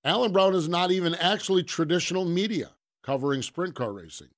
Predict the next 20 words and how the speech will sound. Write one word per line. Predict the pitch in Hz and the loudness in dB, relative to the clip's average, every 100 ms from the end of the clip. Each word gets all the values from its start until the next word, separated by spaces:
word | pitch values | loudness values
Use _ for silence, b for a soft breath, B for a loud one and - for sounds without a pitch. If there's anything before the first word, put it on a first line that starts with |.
| _ _ _ _ _ _ _ _ _ | _ _ _ _ _ _ _ _ _
Alan | 143 190 277 | 0 4 4
Brown | 247 196 | 6 4
is | 196 160 | 4 0
a | |
two | - 220 | 0 0
thousand | 220 220 175 180 | 4 2 4 2
nine | 180 170 | 4 4
inductee | 156 147 165 160 170 | 2 4 2 4 2
into | 160 147 | 4 4
the | 143 | 2
National | 143 143 151 | 0 -2 -4
Sprint | 131 147 135 | -6 -6 -6
Car | 139 135 | 0 0
Hall | 120 139 127 | 2 0 -2
of | |
Fame. | - 139 120 | -4 -6 -4
In | 131 | -2
nineteen | 160 233 302 - 233 247 226 | 2 2 0 0 2 4 2
and | 165 | 2
seventy-two, | - 208 220 226 220 151 190 147 95 104 151 | 2 2 4 2 0 2 4 4 2 -4 -6